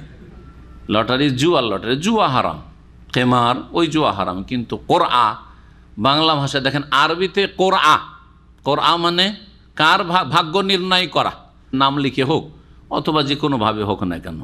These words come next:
যে কার ভাগ্যে জুটে। কোরআ আলাদা শব্দ, যেটা শরীয়ত সম্মত, জায়েজ, কোরআনের বৈধতা রয়েছে, হাদিসও রয়েছে।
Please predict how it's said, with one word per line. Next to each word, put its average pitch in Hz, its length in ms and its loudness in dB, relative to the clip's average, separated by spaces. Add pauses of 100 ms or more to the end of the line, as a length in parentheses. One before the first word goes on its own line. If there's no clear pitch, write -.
যে 107 80 -8
কার 123 220 0
ভাগ্যে 110 280 -2
জুটে। 101 260 -4 (2000)
কোরআ 160 300 4 (100)
আলাদা 123 340 2
শব্দ, 80 380 -6 (360)
যেটা 113 320 0 (440)
শরীয়ত 151 360 2
সম্মত, 113 340 -4
জায়েজ, 107 360 0
কোরআনের 135 480 0 (300)
বৈধতা 120 400 0
রয়েছে, 92 360 -6
হাদিসও 107 360 -2
রয়েছে। 85 280 -8